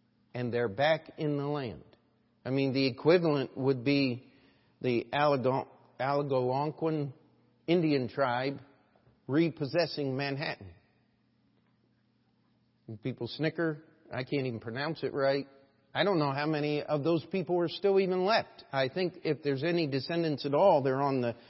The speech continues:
Six Ni-, Indian, uh, Six Nation Indian Reservation in, uh, Ontario, Providence in Canada. Uh, would be the only place that I know that any,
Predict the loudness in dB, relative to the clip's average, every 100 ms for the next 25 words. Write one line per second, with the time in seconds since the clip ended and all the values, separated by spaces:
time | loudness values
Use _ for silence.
0 | -14 -6 0 0 2 2 2 2 4 4
1 | 4 2 0 -4 -12 -20 -20 -20 _ _
2 | -6 2 2 2 4 2 4 6 8 8
3 | 6 4 6 6 6 6 4 4 2 4
4 | 4 2 -2 -2 -2 -4 -8 -20 _ _
5 | -4 -2 -2 0 -2 0 2 4 6 6
6 | 4 4 6 6 6 2 0 -4 -4 0
7 | 0 0 -4 -12 _ _ _ _ -6 2
8 | 4 4 2 0 4 2 4 4 4 4
9 | 2 0 0 0 0 0 2 0 0 0
10 | 2 4 4 4 0